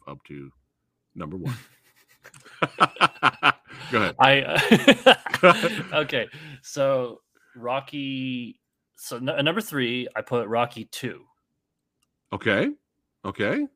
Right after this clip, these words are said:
Speaker 2: Um, we already touched upon this.
Speaker 1: I know what your number one is.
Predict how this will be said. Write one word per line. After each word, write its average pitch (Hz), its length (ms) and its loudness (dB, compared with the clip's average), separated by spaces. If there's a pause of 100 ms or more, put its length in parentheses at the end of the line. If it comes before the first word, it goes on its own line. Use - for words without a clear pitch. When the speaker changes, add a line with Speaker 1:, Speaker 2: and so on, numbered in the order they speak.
(640)
Speaker 2:
Um, 95 440 -10
we 120 100 -2
already 143 180 2
touched 127 240 -2
upon 113 280 -4
this. 110 100 0
Speaker 1:
I 135 320 8
know 147 200 6
what 139 240 4
your 139 140 0
number 147 280 -2
one 156 300 -2
is. 143 420 -4